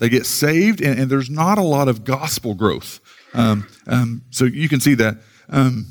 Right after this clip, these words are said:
I think the year was around nineteen eighty-eight or nineteen eighty-nine. I wanna give you a real clear picture. These are, these are beautiful days. So,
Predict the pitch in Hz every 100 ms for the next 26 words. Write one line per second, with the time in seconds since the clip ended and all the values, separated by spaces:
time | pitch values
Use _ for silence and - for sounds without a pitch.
0 | - - _ _ _ _ - _ _ _
1 | _ _ - 113 165 156 135 139 139 123
2 | 110 123 120 117 123 110 139 127 127 131
3 | 127 127 135 127 - _ - 123 120 113
4 | 113 120 123 131 - - _ _ _ _
5 | _ _ - 131 123 113 110 113 120 120
6 | 127 110 - 123 - 131 135 _ _ _
7 | _ _ _ - 104 123 131 117 113 107
8 | 120 120 117 110 107 92 - - - -
9 | 104 98